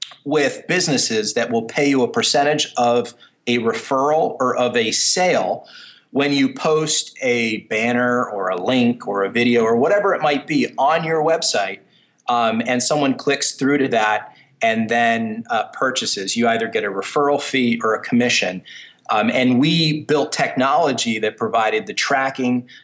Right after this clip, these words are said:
the reporting, the sort of, you know, um,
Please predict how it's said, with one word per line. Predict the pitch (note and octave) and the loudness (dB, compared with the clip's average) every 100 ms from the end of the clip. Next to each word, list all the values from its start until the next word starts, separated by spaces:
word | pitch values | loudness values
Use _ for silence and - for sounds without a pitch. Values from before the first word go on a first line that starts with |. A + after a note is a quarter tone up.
| _ | _
the | A2 | -4
reporting, | G#2 G2 - C#3+ C#3 C3+ B2+ B2 A#2+ - - | -2 -4 -4 0 2 4 2 0 -2 -16 -20
the | - A#2 G#2 | -4 0 0
sort | - - B2+ | 0 2 2
of, | G#2+ - - _ _ _ - | 0 -2 -10 _ _ _ -8
you | A2 | -6
know, | F#2+ F2 - | -4 -6 -6
um, | - G2 F#2 - E2+ | -4 -2 -2 -4 -12